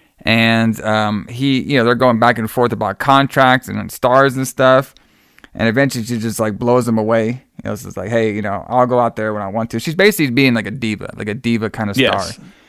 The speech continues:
Speaker 1: And
Speaker 2: Well,
Speaker 1: Martin,
Speaker 2: yeah.
Speaker 1: and Mar-, the Martin guy was kinda, like, calls her a bitch and stuff. <laughs> And then eventually, um, the,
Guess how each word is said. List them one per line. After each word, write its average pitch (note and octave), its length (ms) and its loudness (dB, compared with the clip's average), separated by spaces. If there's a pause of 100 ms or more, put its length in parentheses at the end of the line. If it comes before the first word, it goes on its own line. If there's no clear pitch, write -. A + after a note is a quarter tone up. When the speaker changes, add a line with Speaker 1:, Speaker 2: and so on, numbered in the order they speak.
(240)
Speaker 1:
And A#2 280 2
Speaker 2:
Well, C3 180 6
Speaker 1:
Martin, - 140 -2
Speaker 2:
yeah. A2 240 0 (800)
Speaker 1:
and B2 140 -2
Mar-, A#2 220 -2
the A#2+ 100 -2
Martin D3 300 2
guy A#2+ 140 0
was A2+ 120 -2
kinda, B2+ 180 0
like, A2 140 -2
calls A#2+ 220 2
her G#2+ 80 -2
a F#2+ 40 -4
bitch C3 440 -4 (240)
and A#2+ 100 -2
stuff. B2+ 420 2
<laughs> - 20 2 (840)
And A#2+ 120 0
then D3+ 100 2
eventually, D#3 640 2
um, A2+ 560 -2
the, A2+ 420 -2